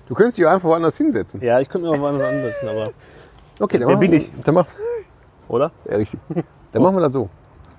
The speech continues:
Speaker 1: Stößchen.
Speaker 2: Ja. Reiß doch. Okay, erzähl weiter.
Speaker 1: Ähm, jetzt haben wir den Faden verloren.
Speaker 2: Mhm.
Speaker 1: So, also es geht, es ist halt schon echt immer, äh, ähm, äh, ominöses Publikum.
Speaker 2: Ja.
Speaker 1: Und ganz am Anfang der Straße, weil die wird halt auf,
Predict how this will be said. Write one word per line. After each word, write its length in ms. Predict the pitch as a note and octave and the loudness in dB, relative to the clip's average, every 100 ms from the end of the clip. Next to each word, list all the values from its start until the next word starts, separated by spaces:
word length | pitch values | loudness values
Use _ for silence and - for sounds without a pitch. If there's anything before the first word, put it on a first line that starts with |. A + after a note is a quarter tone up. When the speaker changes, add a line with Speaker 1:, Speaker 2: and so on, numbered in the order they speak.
| - - | -20 -20
Speaker 1:
Stößchen. 640 | - A#2 - A#2 - F#2 - - | -16 -4 4 4 4 -2 -4 -14
Speaker 2:
Ja. 140 | G2+ G#2 A2 - - - - - - | -12 -12 -14 -18 -20 -20 -20 -20 -20
Reiß 300 | - - - | -18 -18 -18
doch. 80 | - - - | -20 -20 -14
Okay, 240 | - - G#2 | -8 -6 -6
erzähl 220 | - A2+ | -6 -6
weiter. 160 | G#2+ G#2+ A#2+ G#2 | -2 2 2 4
Speaker 1:
Ähm, 220 | G2+ G2+ - - - - - | 2 0 -4 -20 -20 -20 -4
jetzt 100 | D#3 | 0
haben 60 | |
wir 60 | G3+ | 0
den 20 | |
Faden 260 | - B3+ C#3 | 0 -2 -2
verloren. 320 | - G2 E2 - - | -2 -2 -4 -8 -12
Speaker 2:
Mhm. 260 | - D#3 C3 | -4 -2 2
Speaker 1:
So, 240 | A#2 G2 - | 4 4 2
also 200 | B2 D3 | 2 4
es 140 | C#3 | 2
geht, 200 | - G#3 - | 2 0 0
es 160 | B2 | -2
ist 180 | C#3 - | -2 0
halt 160 | - - | 0 0
schon 120 | D#3+ | 0
echt 240 | D#3 - | -2 -2
immer, 180 | D#3 E3 | 0 2
äh, 280 | - C#3+ D3+ - C#3 | 2 0 -2 -6 -2
ähm, 300 | C3+ C3 C3+ - | 0 2 0 -4
äh, 140 | - - - | -10 -12 -2
ominöses 520 | - D#3+ D3+ F3+ E3+ | 2 4 4 4 0
Publikum. 540 | - F3+ C#3+ - C#3 A#3+ C#3+ | -2 -2 0 2 2 0 -6
Speaker 2:
Ja. 140 | - - - - - - | -8 -10 -20 -20 -8 0
Speaker 1:
Und 220 | C#3+ E3 - C3 | 0 0 -6 0
ganz 260 | E3 A#3+ - | 0 0 -4
am 100 | G#3+ | -4
Anfang 440 | F3 - G2 F2+ - - | -4 -2 -2 -4 -10 -4
der 100 | G#2 | -4
Straße, 400 | - F2 F2+ G2+ | -2 -4 -4 0
weil 80 | G2+ | 0
die 100 | A2+ | 2
wird 120 | E3 | 0
halt 120 | D3+ C3+ | 2 2
auf, 180 | A#2+ | 0